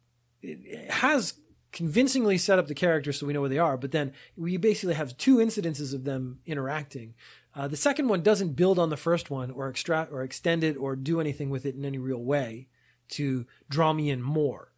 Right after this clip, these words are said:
In fact, it actually made me less likely to continue reading. So the author, if I was gonna give him any advice, your second interaction has to have s-, more purpose than the first interaction. The first interaction sets up the characters. They're both clearly angry. They swear a lot. The second one,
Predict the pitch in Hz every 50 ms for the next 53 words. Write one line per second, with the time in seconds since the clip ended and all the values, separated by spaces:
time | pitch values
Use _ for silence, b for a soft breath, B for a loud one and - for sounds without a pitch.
0 | _ _ _ _ _ _ _ - 147 - - 170 160 139 165 165 180 196 190 -
1 | 185 165 165 160 147 151 143 143 156 147 - - 147 143 143 143 - 143 135 131
2 | - 131 120 - 156 147 135 127 131 185 202 175 139 117 110 113 - - 165 147
3 | 160 196 220 240 240 220 - 196 156 147 175 185 185 180 214 226 214 202 175 170
4 | 170 170 160 151 147 147 185 262 247 175 147 139 b b b b b b b b
5 | _ 151 147 139 - - - - 254 240 240 233 196 156 196 190 175 156 160 180
6 | 196 175 - - 143 135 147 151 - - 131 120 147 135 123 123 135 151 170 165
7 | 156 156 - _ _ - - 147 147 160 170 185 190 196 202 190 - - - -
8 | 202 208 208 - 143 113 113 - - - B B B B B B - 147 143 139
9 | - - 160 143 - 156 131 131 131 123 - - - - 185 185 180 208 208 208
10 | 202 208 196 - 214 185 - 190 - - 151 - 139 - 175 175 175 170 - 180
11 | 156 147 139 147 143 135 - - 147 143 135 135 135 143 156 165 170 170 185 190
12 | 175 B B B B _ - - - - 160 160 160 160 160 165 165 165 160 B
13 | B B B B - 156 - 247 240 247 247 196 175 175 180